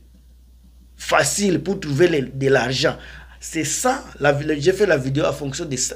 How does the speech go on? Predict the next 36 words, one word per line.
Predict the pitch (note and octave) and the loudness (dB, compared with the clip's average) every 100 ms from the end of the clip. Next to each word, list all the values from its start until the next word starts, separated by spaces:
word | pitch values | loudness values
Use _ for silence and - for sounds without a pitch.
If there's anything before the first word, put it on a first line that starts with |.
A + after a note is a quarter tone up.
| D3 | -2
de | C#3 | -2
la, | B2 | -2
de, | - C3+ | -4 -6
des | B2 C3 | -4 -4
questions | B2 A#2+ - C#3+ | -4 -4 -2 0
là. | B2+ - - - | -2 -6 -14 -6
Les | C3+ E3+ | 0 2
métiers | F3 F3 G#3+ | 2 2 0
qu'il | A3+ G#3 | -2 -6
faut | A3+ | -4
vraiment | F#3 C#3 D3+ D#3 E3+ F#3 - - - - - D3 C#3+ C#3 - | -4 -2 0 2 2 0 -4 -18 -20 -20 -20 -10 -10 -8 -6
tourner | E3 D#3+ G3 | -2 4 6
l'argent | F#3 D#3 C#3 E3 | 6 6 4 4
dans | F3 F3 | 2 2
la | C#3 | 0
communauté, | - C#3+ C#3 C3+ C3 E3+ F3 - - | -2 0 0 0 -4 -8 -8 -14 -16
ce | B2+ | -4
sont | F#3 | 0
les | F3 | 0
métiers | C#3 C#3 | 4 6
que | E3+ | 6
je | D3 | 2
viens | C3 C#3+ | -4 -4
de | C3+ | -4
vous | A2+ | -6
citer. | A2 - G#2+ B2+ G#2+ - - | -10 -12 -12 -12 -12 -16 -8
Les | A#2+ | -4
métiers | B2+ B2 D3 | -2 -4 -2
de | C3 | -2
plomberie, | - A#2 A#2 B2 C3 | -2 -4 -2 0 0
charpentier, | B2+ A2 G#2 A2 A2 C#3+ C#3 C3+ - - | -2 -4 -8 -10 -4 0 0 -2 -10 -8
électricité, | B2 B2+ B2+ C3 B2+ - E3 | -2 0 0 -2 -6 -2 -2
toutes | - G#3+ | 0 -2
ces | D#3+ | -2
choses-là. | C3+ F3+ D#3 D#3+ D#3+ - - - - | 0 0 2 2 0 -6 -18 -16 -4
Minimum, | C#3 F#3 A3+ A#3+ A#3 A#3 A#3+ | 2 6 6 6 4 2 0